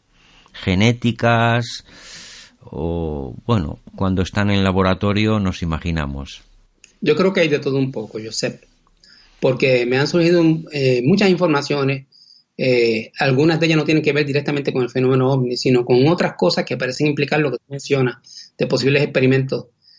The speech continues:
Speaker 2: eh, genéticos y otras situaciones que se están produciendo allí. Este, eh, la presencia militar está allí desde hace mucho tiempo, pero últimamente, yo te diría que diez años para acá, se ha hecho mucho más obvia. Y en este momento más todavía porque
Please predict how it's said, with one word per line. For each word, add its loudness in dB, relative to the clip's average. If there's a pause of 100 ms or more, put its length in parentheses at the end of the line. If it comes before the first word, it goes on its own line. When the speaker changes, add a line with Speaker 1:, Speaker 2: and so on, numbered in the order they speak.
(220)
Speaker 2:
eh, -2
genéticos 0
y -6
otras -4
situaciones 0
que 0
se -2
están 0
produciendo 0
allí. -10 (640)
Este, 0 (680)
eh, -4 (520)
la 0
presencia 4
militar 2
está -6
allí -4
desde 0
hace -6
mucho -2
tiempo, -2
pero 0
últimamente, 2
yo -10
te 0
diría 2
que -4
diez -2
años 0
para -2
acá, -10
se -8
ha 4
hecho 0
mucho 0
más 2
obvia. 2 (460)
Y 0
en 6
este 2
momento 2
más -2
todavía 2
porque -6